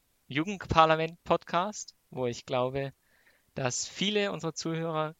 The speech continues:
genau das vielleicht mal, vielleicht mal hören sollten, vielleicht mal hören wollten. Ähm, nun dann,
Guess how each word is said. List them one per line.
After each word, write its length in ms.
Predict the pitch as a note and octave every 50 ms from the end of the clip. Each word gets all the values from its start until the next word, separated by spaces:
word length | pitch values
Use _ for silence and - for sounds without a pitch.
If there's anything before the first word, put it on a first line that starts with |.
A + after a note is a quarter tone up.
| _
genau 340 | - C#3+ B2+ B2+ C3 C#3 C#3+
das 460 | - C#3 D3 E3 - - - - - _ _ _ _ _ _ _ _ _ _ _ _ _ _ _ _ _ _ _ _ _ _ _ -
vielleicht 320 | D3+ C3+ B2+ C3 - -
mal, 340 | D3+ C#3 C3 B2+ B2 B2 A#2 - - - - - _ _ _
vielleicht 300 | - - C#3 B2+ - -
mal 160 | D3 C3 A2+
hören 260 | C3+ C#3+ D3+ D3 D3
sollten, 320 | C#3 C#3 D3+ E3+ - - G3
vielleicht 320 | - - C#3 C3+ - -
mal 140 | C#3 C3+ B2
hören 340 | C#3 C#3+ C#3 B2 C3 C3+ B2+
wollten. 400 | C3 C#3 E3+ G#3 - - C#4+ - - _ _ _ _ _ _ _ _ _ - - _ _ _ _ _ _ _ _ _ _ _
Ähm, 680 | D#3 D3 D3 D3+ D3+ D3+ D#3 D#3 D#3 D#3+ D#3+ D#3 - - - _ _ _ _ _ _ _ _ _ _ _ _ _ _ _ _ _ _ _ - - - _ _ _ _
nun 120 | D3 D3
dann, 220 | D#3 F3 G#3+ B3